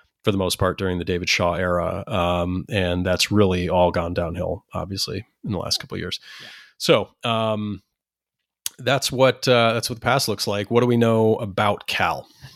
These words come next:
Speaker 2: Yeah, I mean, so all that said, Cal has, has controlled this series the last couple games and last year, but, er, uh, but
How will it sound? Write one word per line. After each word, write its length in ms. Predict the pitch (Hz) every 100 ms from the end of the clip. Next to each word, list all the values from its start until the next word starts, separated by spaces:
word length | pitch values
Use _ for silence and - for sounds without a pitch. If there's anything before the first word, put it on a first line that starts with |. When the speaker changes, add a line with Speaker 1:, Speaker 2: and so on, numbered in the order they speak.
| -
Speaker 2:
Yeah, 220 | 185 135 78
I 40 |
mean, 160 | 139 131
so 140 | 147
all 180 | 151 160
that 180 | 147 127
said, 380 | - 131 147 135 120 _ _ _ 208 _ _ _ _ _ _ _ _ -
Cal 280 | 156 127 120
has, 400 | 123 107 110 -
has 500 | 127 123 107 107 - - - -
controlled 520 | 123 107 123 117 107
this 160 | 104 -
series 320 | 117 104 101
the 80 | 98
last 200 | 98 -
couple 220 | 143 135
games 380 | 135 127 117 110
and 320 | 95 92 92
last 340 | 143 139 -
year, 200 | 131 117
but, 260 | 110 110 90
er, 340 | 101 98 98 -
uh, 560 | 98 92 92 90 87 85
but 260 | 101 101